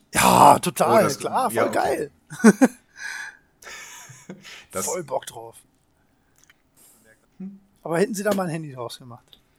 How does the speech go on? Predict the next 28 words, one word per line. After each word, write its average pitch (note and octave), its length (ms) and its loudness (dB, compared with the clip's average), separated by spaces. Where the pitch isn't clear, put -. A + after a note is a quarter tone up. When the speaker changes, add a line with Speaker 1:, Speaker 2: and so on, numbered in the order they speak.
Speaker 1:
Ach, - 260 -12
die F3+ 100 -8
haben F3+ 80 -6
nicht A3 140 -4
auf F#3 100 -4
uns G3+ 160 -10
gehört, E3+ 320 -2
Holger. B2 360 -10
Die - 80 -20
Deppen. - 140 -10
Speaker 2:
Ja. G2+ 180 -8
Es - 160 -12
ist - 120 -8
halt C3 100 -2
Speaker 1:
Dumm D3 60 -8
Speaker 2:
ein - 40 -10
Speaker 1:
sind's. G#2+ 80 -12
Speaker 2:
Tablet D#2+ 280 -12
geworden. C#2+ 340 -18
Speaker 1:
Dumm, G#3+ 320 -10
dumm, D3+ 320 -12
dumm. A2+ 180 -14
Ja, E4+ 180 2
aber E3 220 -6
ein F#3+ 100 -8
Tablet G#3+ 260 -8
mit G3 140 -14
Controller C3 500 -8